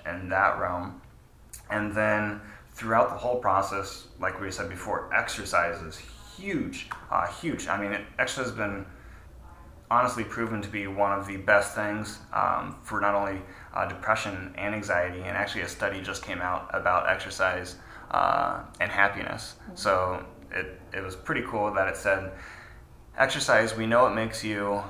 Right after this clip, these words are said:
Speaker 1: happier when you're depressed, but does it make you happier when you're already happy?"
Speaker 2: That is interesting.
Speaker 1: And all the results came back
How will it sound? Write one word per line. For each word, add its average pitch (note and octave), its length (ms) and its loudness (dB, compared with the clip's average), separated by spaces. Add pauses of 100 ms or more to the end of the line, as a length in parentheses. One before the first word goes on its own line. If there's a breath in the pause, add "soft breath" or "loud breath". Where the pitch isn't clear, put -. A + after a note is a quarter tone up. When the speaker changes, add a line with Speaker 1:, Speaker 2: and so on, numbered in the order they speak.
(140)
Speaker 1:
happier G#2+ 580 2
when G2 100 0
you're F#2+ 120 -2
depressed, F#2+ 560 4
but - 400 -4
does G2+ 180 -2
it F#2 80 -2
make F#2+ 220 -4
you F#2+ 60 -6
happier F#2+ 440 2
when F2+ 140 -4
you're F2+ 160 2
already F2 300 2
happy?" G2+ 400 2 (540)
Speaker 2:
That E3 140 -2
is D#3+ 160 -8
interesting. - 480 -16
Speaker 1:
And G2+ 500 4 (160)
all G2+ 440 10
the F#2+ 200 -4
results G2 460 2
came F#2 300 -4
back F2 340 4